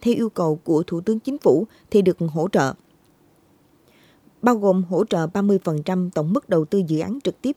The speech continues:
từ ngân sách trung ương trong trường hợp nhà máy nghiệm thu đưa vào sản xuất trước ngày ba mươi mốt tháng mười hai năm hai nghìn không trăm ba mươi. Tổng mức hỗ trợ không vượt quá mười nghìn tỷ đồng. Trong thời gian chuẩn bị và thực hiện dự án,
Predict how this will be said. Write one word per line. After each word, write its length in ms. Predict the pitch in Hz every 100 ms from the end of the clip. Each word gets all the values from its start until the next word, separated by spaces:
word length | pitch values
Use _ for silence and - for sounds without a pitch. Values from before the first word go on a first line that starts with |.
| -
từ 100 | 170
ngân 220 | 165 185
sách 180 | - 277 -
trung 140 | 196
ương 200 | 208 190 - _ -
trong 160 | 170 156
trường 180 | 185 170
hợp 220 | 165 165
nhà 140 | 170
máy 220 | 170 185
nghiệm 260 | 285 185 147
thu 280 | - 208 202
đưa 140 | 196
vào 180 | 185 156
sản 220 | 147 139
xuất 320 | 147 269 -
trước 160 | 311 294
ngày 220 | 196 156 -
ba 100 | 202
mươi 160 | 208
mốt 200 | 202 240 -
tháng 200 | 220 269
mười 120 | 214
hai 260 | 160 190 185
năm 180 | 185 180
hai 120 | 185
nghìn 180 | 160 147
không 260 | - 180 170
trăm 280 | 185 180 175
ba 120 | 175
mươi. 220 | 170 185 - _ _ _ _ _ _
Tổng 200 | - 202
mức 140 | 262 -
hỗ 200 | 185 208
trợ 260 | 214 156
không 300 | 156 226 208
vượt 160 | 185 165
quá 260 | - 190 254
mười 220 | 277 208 175
nghìn 240 | 170 156
tỷ 180 | - 165
đồng. 160 | 208 151 _ _ _ _ _ _ _ _ _ -
Trong 180 | 269 269
thời 160 | 233 190
gian 200 | 220 220
chuẩn 240 | 165 214
bị 220 | 196 156 185
và 100 | 185
thực 200 | 180 -
hiện 240 | 160 160
dự 100 | 156
án, 240 | 143 208